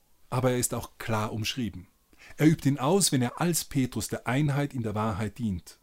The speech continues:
Einer Wahrheit, die nicht von ihm kommt, sondern von Christus. Er hat sie seiner Kirche anvertraut und den Petrus zum letzten Wächter und Diener der Einheit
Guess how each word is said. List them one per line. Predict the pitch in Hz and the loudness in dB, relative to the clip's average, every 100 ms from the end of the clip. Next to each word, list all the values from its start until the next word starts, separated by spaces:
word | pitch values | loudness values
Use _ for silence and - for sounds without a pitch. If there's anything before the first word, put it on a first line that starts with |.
| _ _ _ - - | _ _ _ -14 -2
Einer | 123 | 2
Wahrheit, | 135 147 147 151 - - - - | 6 6 8 4 2 -12 -20 2
die | 147 | 6
nicht | 147 180 - | 6 4 2
von | - 127 - | 2 2 4
ihm | 160 139 | 4 4
kommt, | - 90 85 - | -2 -6 -6 -4
sondern | 117 104 104 | -4 -2 -2
von | - 104 | -2 -4
Christus. | - 113 - - - - _ - - - - - | -2 -4 -6 -12 -12 -16 _ -20 -20 -18 -18 -2
Er | 156 156 117 117 | 8 8 8 2
hat | - | -2
sie | |
seiner | 107 107 101 | 0 0 0
Kirche | - 107 120 | -2 -4 -2
anvertraut | 113 127 117 - 95 92 - - - | -2 0 -2 -2 -4 -4 -8 -14 -10
und | 107 | -4
den | 101 | -2
Petrus | 95 127 135 - | 2 2 2 0
zum | 110 | 2
letzten | 107 127 - 123 110 | 2 2 0 0 2
Wächter | 117 - 120 | 0 0 0
und | 107 - | 0 0
Diener | 113 117 113 113 - - - | -2 2 2 0 -6 -12 -10
der | 131 | -6
Einheit | 110 110 104 110 104 - | -2 0 0 -2 -2 -10